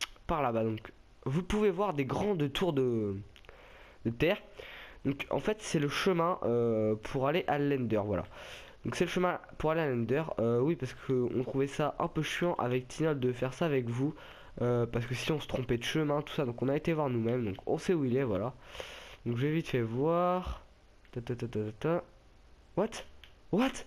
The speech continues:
Oh, du melon ! Il y a du melon ! Oh oui ! Oh là là, attendez, attendez, f-, je vais prendre une hache, on sait jamais, euh, au cas où je fasse des bêtises. Oh, Tinol, si tu regardes, t'as vu, t'as vu ce qu'on a ? On a de la chance.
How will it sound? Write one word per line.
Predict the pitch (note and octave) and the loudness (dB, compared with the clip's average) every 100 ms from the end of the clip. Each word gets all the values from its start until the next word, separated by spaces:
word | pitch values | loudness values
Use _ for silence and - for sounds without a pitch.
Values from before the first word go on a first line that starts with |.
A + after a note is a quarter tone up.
| - F#3+ | -6 -2
Oh, | G#3+ F#3+ - - | 0 -2 -6 0
du | G#3+ | 2
melon ! | B3+ C4+ A3+ - - - | 2 0 -4 -14 -8 0
Il | F#3+ | 2
y | |
a | |
du | B3 | 4
melon ! | C#4 C#4 - - - - - - - | 4 2 -4 -14 -18 -20 -20 -6 0
Oh | |
oui ! | G3 G#3+ B3 A#3 - - - - - | 4 4 4 0 -8 -18 -20 -8 0
Oh | |
là | D#3+ F3 | 2 4
là, | F3 | 4
attendez, | - D3 B2+ - | 2 0 0 -2
attendez, | A#2+ C3 A2 | -2 0 0
f-, | A2+ G2 | -2 -2
je | A#2+ C#3+ | 0 0
vais | |
prendre | C#3+ F3+ - | 0 0 0
une | C#3+ | 0
hache, | - B2+ D3 | 2 0 -2
on | - | -6
sait | B2+ D3+ | -4 0
jamais, | C#3 B2+ C3+ D#3 - | 0 2 2 0 -2
euh, | B2 A#2 A2+ A2 G#2+ - - - - - - | 0 2 0 -2 -8 -12 -10 -10 -10 -14 -12
au | A#2+ | -2
cas | D#3 | 0
où | E3+ | 2
je | |
fasse | D#3+ C#3 | 0 0
des | C3 | 0
bêtises. | B2 B2 D#3+ C3+ | 0 -2 -2 0
Oh, | C3 C3 | 0 0
Tinol, | - D3+ D3 B2+ | 0 2 2 0
si | - | -4
tu | D3 | 0
regardes, | C#3+ D3 D3 B2+ - - - - - | 2 2 2 -2 -6 -20 -20 -18 -6
t'as | - C#3 | 0 2
vu, | D#3 - - - | 0 -2 -10 -2
t'as | C3+ | -2
vu | C#3 | 0
ce | - | -2
qu'on | D3+ | 0
a ? | D3+ D#3+ - | 0 -2 -2
On | B2+ | 0
a | |
de | C#3 | 0
la | C3 | 0
chance. | A2 G2+ - | -2 -8 -12